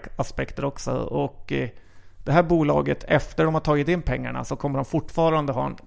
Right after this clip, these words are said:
ganska dålig balansräkning. Det är väldigt stora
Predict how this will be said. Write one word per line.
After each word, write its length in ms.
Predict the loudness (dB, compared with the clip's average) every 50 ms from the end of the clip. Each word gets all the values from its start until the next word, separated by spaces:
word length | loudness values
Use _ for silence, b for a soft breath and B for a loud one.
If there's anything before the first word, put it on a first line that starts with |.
| -20 -12 2
ganska 460 | 4 6 6 6 4 0 -2 -2 0 0
dålig 420 | 2 0 0 -2 -4 -6 -4 -4
balansräkning. 800 | -2 -2 -2 -2 -2 -4 -4 -4 -4 -4 -6 -8 -8 -10 -12 -14 -18 b b b b b b b b b b b b b b b -12 -2
Det 100 | 2 2
är 40 | 4
väldigt 420 | 6 6 6 6 6 2 0 0 -2
stora 640 | -8 -2 2 2 4 4 4 4 4 4 4 4